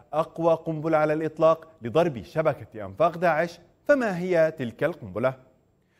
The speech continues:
هي أم القنابل، واسمها جي بي يو ثلاثة وأربعون. طورها ألبرت ومورتس في مختبر أبحاث سلاح الجو الأمريكي سنة ألفين واثنتين.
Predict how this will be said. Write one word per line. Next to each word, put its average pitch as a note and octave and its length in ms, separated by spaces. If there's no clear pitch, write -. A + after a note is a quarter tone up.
هي G#3+ 180
أم F3 280
القنابل، A2 480
واسمها C#3 480
جي D#3+ 200
بي D3+ 160
يو D#3 120
ثلاثة B2+ 380
وأربعون. A#2+ 520
طورها F#3+ 580
ألبرت D#3+ 460
ومورتس A#2 540
في B2 120
مختبر C#3 520
أبحاث E3 500
سلاح G#3+ 420
الجو F3+ 360
الأمريكي D#3 580
سنة D3+ 260
ألفين C3 400
واثنتين. B2+ 580